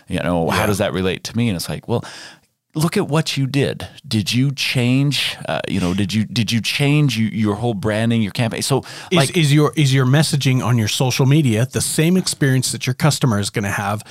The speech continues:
Speaker 2: when they come into your store? Is that the same experience that they're gonna have when they call you on the phone? Is that the same experience that they're gonna have when they go to your website? All of these experience, and that's what I'm ultimately getting at. Like you're saying, I, I'm really glad you brought that in.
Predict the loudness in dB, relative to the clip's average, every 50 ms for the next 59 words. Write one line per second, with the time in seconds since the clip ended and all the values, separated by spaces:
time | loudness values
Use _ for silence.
0 | -20 _ _ -2 0 2 2 0 0 0 0 2 2 2 0 0 0 0 -2 -2
1 | -2 -2 -2 -2 -4 -8 -6 _ 0 2 2 2 0 -2 -4 -6 -4 0 2 4
2 | 4 4 2 2 -2 -4 -2 0 0 2 2 0 0 -2 -4 -2 -2 -2 -2 -2
3 | -2 -2 0 0 0 0 0 0 0 -2 -2 0 0 2 4 4 4 4 4 4
4 | 2 2 2 4 4 4 2 0 -2 -6 -6 -4 -4 -4 -6 -6 -6 -8 -4 -4
5 | -2 -2 -2 -2 -2 -4 -4 -2 0 0 0 0 -2 -2 -2 -2 0 0 0 0
6 | 0 -2 -2 -2 0 0 0 0 0 2 2 2 2 2 2 2 2 0 0 -2
7 | -4 -4 -4 -6 -8 -14 -20 -20 -20 -20 _ _ _ 2 2 4 4 4 4 4
8 | 2 2 2 0 -4 -6 -2 -2 -2 0 2 2 4 4 2 2 2 2 2 2
9 | 2 0 0 -2 -2 -4 -4 -2 -2 -2 -2 0 -2 -4 -6 -6 -6 -6 -4 -4
10 | -2 -2 -2 -2 -2 -4 -6 -8 -8 -8 -4 -2 2 2 2 2 2 2 0 0
11 | 0 0 -2 -2 -2 0 0 0 2 2 2